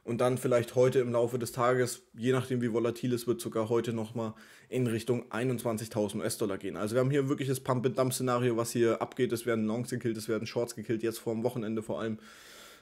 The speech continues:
Aber gut, ein bisschen Volatilität, die wir die ganze Woche im Endeffekt nicht hatten. Es ging nur nach unten in eine Richtung.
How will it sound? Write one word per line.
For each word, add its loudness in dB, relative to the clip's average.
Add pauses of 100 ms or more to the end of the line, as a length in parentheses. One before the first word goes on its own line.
Aber 8
gut, 8
ein 0
bisschen 6
Volatilität, 4
die 2
wir 0
die 0
ganze 2
Woche 4
im -2
Endeffekt 0
nicht 0
hatten. 0
Es -6
ging -2
nur 0
nach -2
unten -4
in -6
eine -2
Richtung. -2